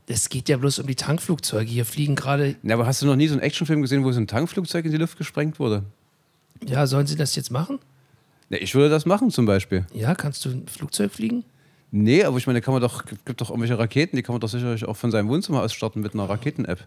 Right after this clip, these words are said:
Speaker 1: Wenn du das möchtest. Guck mal hier, und das Interessante ist natürlich, du
Speaker 2: Die
Speaker 1: kannst
Speaker 2: Flugbahn.
Speaker 1: jede einz-, genau, du kannst gucken, wo das herkommt. Das ist gestartet in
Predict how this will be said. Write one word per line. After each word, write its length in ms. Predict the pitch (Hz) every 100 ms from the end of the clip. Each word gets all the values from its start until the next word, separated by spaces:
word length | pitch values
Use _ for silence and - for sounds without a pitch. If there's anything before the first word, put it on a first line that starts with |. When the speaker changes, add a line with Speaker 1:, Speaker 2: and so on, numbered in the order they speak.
| -
Speaker 1:
Wenn 220 | 117 120
du 80 | 113
das 200 | 113 -
möchtest. 520 | 113 - 170 170 - -
Guck 180 | - 147
mal 120 | 127
hier, 200 | 151 147
und 100 | 135
das 120 | 131
Interessante 460 | 131 127 - 156 175
ist 140 | 151
natürlich, 540 | 151 - 147 147 143 -
du 40 |
Speaker 2:
Die 500 | _ _ _ _ -
Speaker 1:
kannst 160 | - 92
Speaker 2:
Flugbahn. 420 | 127 - 101 95 - _
Speaker 1:
jede 300 | - 156 170
einz-, 280 | 160 156 -
genau, 200 | 143 143
du 80 | 139
kannst 240 | - 143 -
gucken, 220 | 165 143
wo 60 |
das 180 | 127 -
herkommt. 360 | 190 - 214 175
Das 160 | - -
ist 220 | 285 170 -
gestartet 500 | - - 151 156 202
in 300 | 196 180